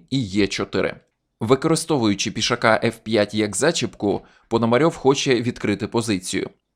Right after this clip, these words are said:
Втім, головна його загроза — це просування пішака на Е п'ять. Чорні, звісно, не можуть собі дозволити дати супернику настільки велику перевагу в просторі.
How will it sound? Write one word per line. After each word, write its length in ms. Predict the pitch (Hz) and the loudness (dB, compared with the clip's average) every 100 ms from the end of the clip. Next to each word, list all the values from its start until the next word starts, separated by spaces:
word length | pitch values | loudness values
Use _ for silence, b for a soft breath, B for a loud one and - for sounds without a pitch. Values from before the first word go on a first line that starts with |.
| - | -6
Втім, 520 | 110 - - 180 185 185 - | -6 -6 -2 0 0 -4 -6
головна 480 | 101 131 139 131 110 | 2 4 4 4 2
його 300 | 101 104 107 | 2 0 0
загроза — 640 | 113 104 107 113 135 170 170 | 0 2 2 2 2 0 -4
це 240 | - 131 127 | -2 0 0
просування 760 | 120 117 - 101 113 147 151 | 0 -4 -2 0 0 0 -4
пішака 640 | 151 107 - 107 117 120 - | -4 -6 -4 -4 2 2 2
на 220 | 113 120 - 113 | 0 0 0 -2
Е 120 | 143 | -2
п'ять. 380 | - - - - _ _ _ | -2 -8 -8 -12 _ _ _
Чорні, 400 | - 151 160 117 | 2 4 4 2
звісно, 640 | 98 98 151 - 123 110 95 | -2 -4 -4 -2 2 2 2
не 180 | 110 156 | -2 0
можуть 380 | 160 110 95 - | 2 2 0 -4
собі 260 | 107 101 | -4 -2
дозволити 760 | 98 98 101 143 131 - 107 98 | -2 -2 2 2 2 2 0 0
дати 340 | 104 113 104 | 2 2 0
супернику 640 | - 104 131 135 120 - 107 | -6 0 2 2 0 -2 -2
настільки 600 | 104 - 127 123 - 110 | -2 -4 -4 -4 -4 -2
велику 500 | 104 113 131 131 117 | 0 0 0 0 -2
перевагу 520 | 113 104 104 107 110 | 2 2 4 2 0
в 120 | - | -4
просторі. 560 | - 117 95 - 92 | 0 0 0 -4 -4